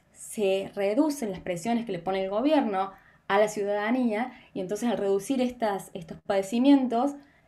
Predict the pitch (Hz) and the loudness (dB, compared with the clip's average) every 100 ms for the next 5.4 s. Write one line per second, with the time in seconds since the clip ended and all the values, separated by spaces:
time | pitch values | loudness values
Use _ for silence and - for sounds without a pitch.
0 | - 208 - 214 233 226 233 226 196 196 | -10 -6 0 0 0 -2 0 0 0 -2
1 | 202 208 190 190 214 240 240 - _ - | -4 -4 -4 -2 0 -2 -4 -18 _ -2
2 | 196 190 170 - _ _ _ _ _ _ | 4 4 2 -8 _ _ _ _ _ _
3 | _ _ 151 165 269 285 262 262 226 226 | _ _ -4 2 6 8 6 2 2 2
4 | 240 - 214 226 247 202 208 226 - - | 2 2 4 4 4 0 -2 -4 -8 -4
5 | 208 214 220 | 0 0 0